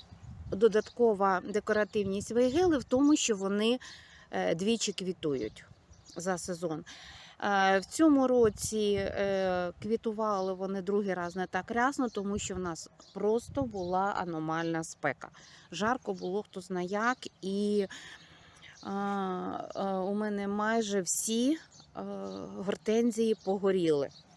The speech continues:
Ось, е, е, спірея макрофіла і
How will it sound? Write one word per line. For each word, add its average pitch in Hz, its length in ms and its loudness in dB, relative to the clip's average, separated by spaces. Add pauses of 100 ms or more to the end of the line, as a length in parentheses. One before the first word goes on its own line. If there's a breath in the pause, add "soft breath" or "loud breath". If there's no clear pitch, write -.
(1200 loud breath)
Ось, 269 500 4
е, 269 340 6 (1400 loud breath)
е, 190 460 -4
спірея 247 560 4
макрофіла 254 960 0 (140)
і 226 320 2